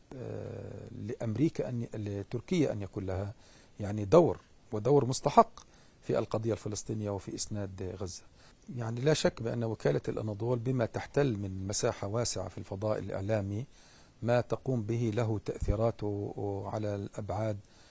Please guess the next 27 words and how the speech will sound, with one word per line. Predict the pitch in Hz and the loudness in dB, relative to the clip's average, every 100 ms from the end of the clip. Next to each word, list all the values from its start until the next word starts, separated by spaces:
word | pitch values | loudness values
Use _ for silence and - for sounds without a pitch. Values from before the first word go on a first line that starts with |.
| - - | -16 -6
السياسية | - 117 104 - 139 113 | 0 2 2 2 2 2
والإنسانية | 101 98 - 104 - 95 98 95 101 | 2 -2 -4 -4 -2 -2 -4 -4 -4
وكذلك | 101 - 104 110 110 - | -4 -4 0 0 -2 -4
الأبعاد | 104 104 107 110 | -4 -2 -2 0
المعنوية | 104 104 101 110 139 107 78 - - - - - | 0 0 2 4 4 4 0 -12 -20 -20 -20 -8
لشعبنا | 104 127 104 104 101 95 | 2 4 4 0 -2 -2
الفلسطيني. | 104 92 90 90 - 95 - 117 90 90 - - - - - | -4 -6 -8 -6 -4 -4 -2 -2 -4 -8 -20 -20 -20 -18 -6
وأنا | 113 127 123 | -2 0 4
هنا | 143 131 | 4 4
أريد | 127 127 123 131 | 4 2 0 -2
أيضًا | 127 113 | -4 -2
أن | 117 120 117 110 | -4 -4 -4 -4
أقدم | 110 113 113 - 117 113 | -4 -4 -6 -6 -4 -2
لكم | 113 - 110 | -2 -2 -6
التعازي | - 104 135 131 107 | -2 0 0 0 -4
بأن | 95 104 104 | -4 -4 -4
هناك | 101 104 110 - | -4 -4 -4 -4
عدد | 110 143 98 | -2 0 -2
من | 101 98 | -4 -6
الشهداء | - 101 98 110 - - - - - - - | -6 -6 -4 -4 -4 -10 -20 -20 -20 -20 -10
وعدد | 107 107 101 95 117 113 101 | -6 -4 -2 -2 -2 -4 -2
من | 107 | -2
الجرحى | 104 107 139 - 92 104 | 0 4 4 2 -10 -8
الذين | 101 98 104 | -8 -6 -4
يعملون | 104 92 104 113 110 101 | -4 -2 -4 -2 -2 -4
في | - 98 | -6 -8
وكالة | 90 110 98 | -6 -4 -4